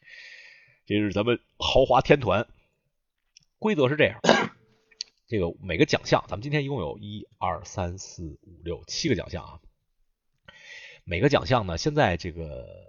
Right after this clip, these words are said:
咱们评委天团里内部评，评选啊，每个奖项有五个提名，如果有一个奖项获得多数啊，就是，就是九个人里五个，五个人投他票了，这个奖项定下来了，就，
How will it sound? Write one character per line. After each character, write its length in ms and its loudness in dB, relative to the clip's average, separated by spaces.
咱 120 -12
们 100 -8
评 180 -6
委 80 -6
天 180 0
团 160 0
里 80 -6
内 200 0
部 100 -6
评， 200 -14
评 180 -10
选 100 -6
啊， 260 -4
每 120 -6
个 100 2
奖 180 -6
项 100 -2
有 80 0
五 220 -2
个 100 -4
提 160 -4
名， 200 -4
如 160 -4
果 220 4
有 120 0
一 80 -8
个 100 2
奖 180 0
项 180 0
获 160 -2
得 140 0
多 240 -6
数 180 -2
啊， 180 -8
就 140 -6
是， 180 -10
就 140 -4
是 280 -4
九 200 -6
个 100 -4
人 100 2
里 60 0
五 320 -10
个， 220 2
五 80 -20
个 140 0
人 180 -2
投 260 0
他 120 -8
票 180 -4
了， 200 -14
这 100 -6
个 20 -2
奖 160 -12
项 160 -6
定 160 -4
下 80 -2
来 100 -10
了， 140 -20
就， 100 -12